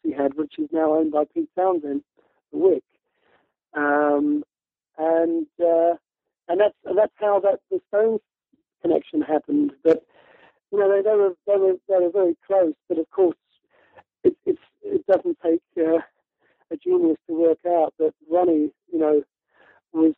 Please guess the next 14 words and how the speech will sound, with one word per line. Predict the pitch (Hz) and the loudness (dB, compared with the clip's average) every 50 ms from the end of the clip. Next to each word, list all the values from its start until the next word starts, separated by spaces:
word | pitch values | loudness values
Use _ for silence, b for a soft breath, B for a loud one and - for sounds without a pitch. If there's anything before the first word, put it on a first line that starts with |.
| _ - | _ -4
the | - 339 320 302 302 320 311 311 - _ _ | -2 -2 -2 -2 -6 -8 -10 -10 -10 _ _
Stones | - 196 - 359 165 - - 156 | -2 0 0 2 0 -2 -4 -2
were | 165 165 160 147 - | 0 0 0 0 0
his | 175 170 151 _ - | -4 -4 -4 _ -4
band, | 180 175 175 160 151 147 151 156 | -2 0 0 0 0 -2 -2 0
you | 160 156 | 0 0
know, | 151 151 151 156 156 151 _ _ - | 0 0 0 0 -2 -4 _ _ -2
ever | - 165 151 156 - | 0 0 0 0 -2
since | - - - | -4 -4 -4
he | 311 - _ - | -4 -8 _ -2
saw | 349 339 - | 0 0 0
them | 156 - 294 294 143 - _ _ _ _ _ _ _ _ _ _ - | 0 0 -2 -2 -4 -4 _ _ _ _ _ _ _ _ _ _ -10
in | 302 302 | -4 -2
nineteen | 330 320 320 311 311 | 0 0 0 0 -2